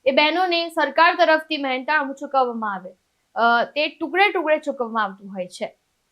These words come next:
જેનાથી સામાજિક જીવન સારી રીતે પસાર થતું નથી તથા આ વેતન ખેત મજૂરો કરતાં પણ ઓછું આપવામાં આવે છે. તો Android મોબાઈલ કેવી રીતે ખરીદી શકે?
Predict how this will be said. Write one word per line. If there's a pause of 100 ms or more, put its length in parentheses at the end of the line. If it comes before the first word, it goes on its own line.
(120)
જેનાથી
સામાજિક
જીવન (380)
સારી
રીતે
પસાર
થતું
નથી
તથા
આ
વેતન
ખેત
મજૂરો
કરતાં
પણ
ઓછું
આપવામાં
આવે
છે. (380)
તો
Android
મોબાઈલ
કેવી
રીતે
ખરીદી
શકે?